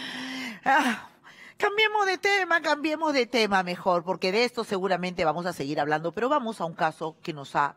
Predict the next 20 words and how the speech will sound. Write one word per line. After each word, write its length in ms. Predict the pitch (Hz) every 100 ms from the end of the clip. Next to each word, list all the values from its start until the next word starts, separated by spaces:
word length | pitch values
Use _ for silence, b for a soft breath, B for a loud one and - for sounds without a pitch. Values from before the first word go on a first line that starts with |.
| _
conmovido. 680 | - 151 135 127 127 127 107 B B B B B B B
Eh, 420 | 180 170 160 160
ustedes, 600 | 202 - 202 190 190 - - _
eh, 360 | 170 156 147 120 - _ _ _ _ _ _
saben 400 | - 196 180 185
que 80 | 175
nosotros 340 | 147 180 165
le 80 | 165
tenemos 380 | 151 147 143 143
un 100 | 147
gran 260 | 151 180 170
aprecio 540 | - 160 139 160 151 -
a 80 | 147
Robotín. 540 | 131 117 101 95 - _ _ B B B B
Pero 200 | 190 196
Robotín 680 | 190 185 196 - 294 185 202
está 240 | 160 - 214
atravesando 760 | 285 240 170 208 196 202 214 -
un 140 | 180
pésimo 760 | - 220 202 - 202 185 196